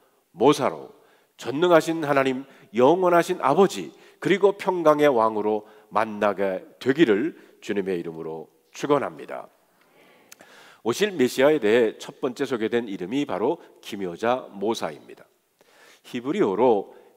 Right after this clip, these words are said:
기묘자를 나타내는 펠레라고 하는 단어는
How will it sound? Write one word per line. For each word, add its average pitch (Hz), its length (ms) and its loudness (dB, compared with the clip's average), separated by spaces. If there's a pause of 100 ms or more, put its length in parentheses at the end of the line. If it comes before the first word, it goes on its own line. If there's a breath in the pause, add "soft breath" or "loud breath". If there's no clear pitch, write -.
(100)
기묘자를 160 640 2
나타내는 120 640 0 (120)
펠레라고 113 920 -2
하는 160 180 -6
단어는 107 560 -2